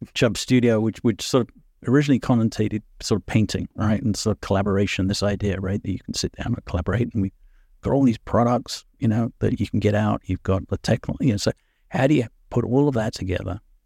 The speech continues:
and, and create this, this amazing customer experience?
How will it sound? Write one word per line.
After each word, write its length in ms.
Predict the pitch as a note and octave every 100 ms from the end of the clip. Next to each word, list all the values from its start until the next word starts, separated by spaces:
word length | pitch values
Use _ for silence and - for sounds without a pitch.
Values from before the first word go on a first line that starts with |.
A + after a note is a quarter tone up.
| _ _ _
and, 300 | - G2+ G2 -
and 160 | G2 -
create 340 | - G#2 -
this, 300 | - F#2+ - -
this 180 | F#2+
amazing 360 | G2+ G#2 G#2 F#2+
customer 540 | - G#2 - - F#2+ F2 _ _ _ _ _ - _
experience? 680 | - - - G#2 F2+ - -